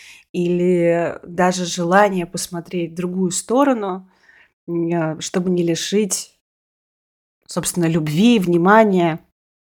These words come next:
другого. У меня это больше с брошенностью связано. Я, если вдруг, э, понимаю, что, например, э, в отношениях,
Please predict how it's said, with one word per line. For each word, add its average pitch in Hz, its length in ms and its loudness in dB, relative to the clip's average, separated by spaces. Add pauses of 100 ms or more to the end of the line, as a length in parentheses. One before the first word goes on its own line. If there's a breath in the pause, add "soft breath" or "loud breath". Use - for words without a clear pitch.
(440)
другого. 170 580 -2 (540 loud breath)
У 185 60 -2
меня 247 240 6
это 349 160 4
больше 269 320 2
с - 100 -2
брошенностью 190 720 4
связано. 214 720 4
Я, 160 580 0
если 151 560 -8
вдруг, 160 460 -6
э, 101 840 -14 (120)
понимаю, 175 600 0
что, - 360 -8
например, 147 540 -8 (680 soft breath)
э, 151 160 -8
в 156 100 -10
отношениях, 165 1040 -2